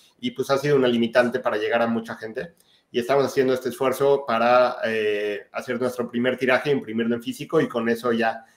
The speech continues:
eh, seguirnos y seguirlos imprimiendo y cada vez más tomos. Al-, estamos juntando dinero para esto. Eh, ya tenemos el, más del treinta y cinco por ciento, estamos al treinta y siete por ciento de lo que estamos buscando en, en el fondeo.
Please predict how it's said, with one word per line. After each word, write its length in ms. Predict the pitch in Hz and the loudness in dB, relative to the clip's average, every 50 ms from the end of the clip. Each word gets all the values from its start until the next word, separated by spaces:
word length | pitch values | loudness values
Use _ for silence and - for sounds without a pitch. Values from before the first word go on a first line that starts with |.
| _ _ | _ _
eh, 360 | - 113 110 110 107 107 107 - | -8 -4 -2 -2 -2 -2 -2 -6
seguirnos 560 | - - 110 110 117 123 123 131 135 120 101 | -6 -6 -4 0 0 0 2 2 0 0 -2
y 40 | 98 | -6
seguirlos 460 | - - 107 117 117 117 117 113 - | -14 -8 -6 -2 0 0 0 0 -2
imprimiendo 480 | 117 113 113 110 107 113 117 120 120 123 | -6 -8 -8 -6 -6 -2 -2 0 0 -2
y 40 | 120 | -2
cada 240 | - 117 113 110 110 | 0 0 0 2 0
vez 100 | 107 - | -2 -4
más 200 | 110 107 107 - | -6 -10 -8 -4
tomos. 360 | 123 120 120 165 180 - _ _ _ _ _ _ _ _ - | -4 -4 -2 -4 -6 -10 _ _ _ _ _ _ _ _ -6
Al-, 320 | - 113 110 113 113 113 | -4 -2 -2 0 -2 -2
estamos 440 | 113 117 113 - 131 127 127 127 - | -2 -4 -4 0 2 2 2 2 0
juntando 400 | - 123 113 120 123 123 123 123 | -2 -4 2 2 2 2 4 2
dinero 320 | 120 113 120 120 120 - | 2 2 2 2 0 0
para 200 | - 113 107 104 | 0 2 2 2
esto. 380 | 107 110 - - 147 - - - _ _ _ _ _ _ _ _ | 0 0 -2 -2 -4 -4 -4 -12 _ _ _ _ _ _ _ _
Eh, 280 | - 117 113 113 110 113 | 0 2 2 2 2 4
ya 200 | 120 120 120 127 | 4 4 4 4
tenemos 800 | - 131 127 123 123 123 127 127 127 127 131 123 - - - - - | 2 2 2 4 2 2 4 4 6 6 6 4 2 -2 -10 -10 -4
el, 720 | 113 110 107 107 107 104 104 104 104 104 104 104 107 107 95 - | -4 -2 -2 -2 -4 -4 -4 -4 -6 -6 -8 -8 -10 -10 -10 -4
más 220 | 110 120 123 123 | 2 2 2 4
del 160 | 127 123 117 | 4 2 2
treinta 260 | - 120 120 117 120 | 2 0 -2 0 0
y 40 | 113 | -2
cinco 240 | 117 127 127 131 127 | -2 -2 -2 -2 0
por 120 | 131 117 | -2 -2
ciento, 240 | - - 135 151 180 | 0 0 0 0 0
estamos 280 | 170 - 139 131 123 123 | 0 0 0 0 2 0
al 120 | 123 117 | 0 0
treinta 260 | - 120 117 113 113 | 0 0 0 0 0
y 60 | 113 113 | -2 2
siete 240 | 127 127 120 131 | 2 0 2 0
por 180 | 127 - - - | -2 -2 -4 -2
ciento 340 | - 123 120 120 117 139 143 | 0 0 0 0 2 4 4
de 80 | 135 | 4
lo 140 | 113 107 104 | 2 0 -4
que 80 | - 107 | -8 -10
estamos 320 | - - 117 117 117 110 | -6 -4 -2 -2 -2 -2
buscando 640 | 107 104 - - 117 113 113 113 113 113 110 110 113 | -4 -6 -8 -4 -4 -2 0 0 0 0 0 -2 -6
en, 280 | 110 104 101 98 95 - - | -10 -10 -10 -12 -16 -16 -14
en 100 | 110 107 | -10 -10
el 140 | 107 107 110 | -10 -10 -10
fondeo. 460 | - 110 110 117 131 156 - - | -10 -6 2 6 6 6 6 4